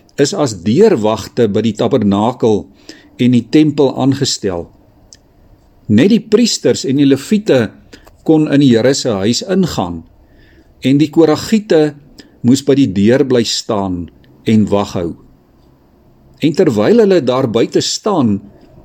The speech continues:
sien hulle dan die mossies en die swaalkies wat by die tempel se dak ingaan om daar binne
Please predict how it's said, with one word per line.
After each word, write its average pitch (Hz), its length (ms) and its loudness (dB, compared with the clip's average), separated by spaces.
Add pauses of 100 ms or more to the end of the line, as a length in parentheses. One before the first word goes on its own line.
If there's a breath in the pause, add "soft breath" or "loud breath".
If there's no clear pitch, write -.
(260)
sien 247 360 -4
hulle 185 240 2
dan 110 320 0
die 117 140 2
mossies 147 560 0
en 120 100 -2
die 120 100 0
swaalkies 131 680 -4 (580 soft breath)
wat 120 200 0
by 135 120 2
die 135 140 0
tempel 156 340 2
se 131 160 -4
dak 107 320 -6
ingaan 110 600 -2 (640 soft breath)
om 131 220 2
daar 120 240 2
binne 151 500 0